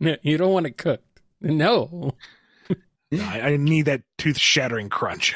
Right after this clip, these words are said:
Speaker 1: <laughs> I mean, I'm the one who eats ice. Yeah.
Speaker 2: Hashtag toothless smile.
Speaker 1: Uh-huh. <laughs> Here's a question from Heroes Squad.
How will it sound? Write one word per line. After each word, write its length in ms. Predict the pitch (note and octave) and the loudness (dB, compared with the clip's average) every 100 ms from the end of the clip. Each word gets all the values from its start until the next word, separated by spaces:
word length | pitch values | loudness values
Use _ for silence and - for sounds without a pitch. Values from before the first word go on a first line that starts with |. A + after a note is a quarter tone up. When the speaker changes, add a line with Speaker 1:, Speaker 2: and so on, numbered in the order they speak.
| - | -4
Speaker 1:
<laughs> 60 | |
I 460 | C#3 C#3 - D#3+ - - G3 - - - - - - - _ _ - A#2 | -2 0 0 0 -2 -2 -4 -4 -6 -8 -14 -12 -10 -12 _ _ -8 -6
mean, 200 | A2+ A#2 | -4 -4
I'm 180 | B2 C#3 | -4 -2
the 80 | |
one 160 | A2+ A#2 | -2 -2
who 140 | B2 A#2+ | -2 -2
eats 200 | A#2+ B2+ | -4 -6
ice. 460 | C#3+ A#2+ B2 - _ _ - D3 E3 D3+ D3+ D3+ D3 _ _ - | -6 -6 -6 -12 _ _ -20 -18 -18 -20 -18 -18 -20 _ _ -18
Yeah. 560 | - - - - - C#3 - | -12 -10 -8 -10 -10 -12 -12
Speaker 2:
Hashtag 640 | - C3 - - - B2 - | -4 -2 0 -2 -2 -6 -4
toothless 380 | - C3 - A#2+ | -2 -2 -2 -2
smile. 420 | - C3 A2 G2+ - - | 0 0 -2 -6 -8 -4
Speaker 1:
Uh-huh. 500 | C3+ C3 C3+ B2+ D#3+ _ _ G3 - _ - - - E3+ - F3+ _ _ - | 0 0 0 0 -2 _ _ -20 -20 _ -14 -12 -10 -12 -8 -12 _ _ -12
<laughs> 80 | F3 F3 D3+ _ _ - | -10 -12 -16 _ _ -6
Here's 120 | G3+ | -2
a 40 | |
question 260 | F#3+ F3+ D3 | 0 0 0
from 140 | C#3 | 0
Heroes 340 | B2 B2 A2 G#2 | 2 2 0 -2
Squad. 460 | - A2 G#2 G#2+ | -2 -2 -2 -6